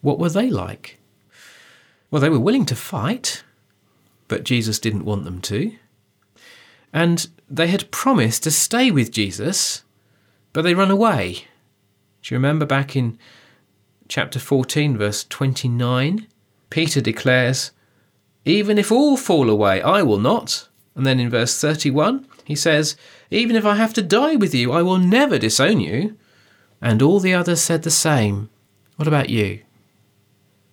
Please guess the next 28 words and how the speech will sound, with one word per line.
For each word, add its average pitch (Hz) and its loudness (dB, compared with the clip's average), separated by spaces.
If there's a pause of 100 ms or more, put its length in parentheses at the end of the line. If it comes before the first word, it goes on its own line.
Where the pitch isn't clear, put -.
(160)
Are 123 -2
you 117 0
frightened 127 -2
of 113 -6
the 120 -4
cross - -4
like 131 -2
the 120 -4
disciples? 135 -2 (880)
I 139 0
mean, 147 4
when 143 0 (240)
other 156 -2
people 156 0
laugh 156 2
at - -8
you, 104 -4 (580)
are 120 -8
you 113 -6
scared 143 0
about 147 -4
that? 170 -8 (1160)
Or 117 -4
will 139 2
you 143 2
stay 127 0
with 98 -2
Jesus? - -8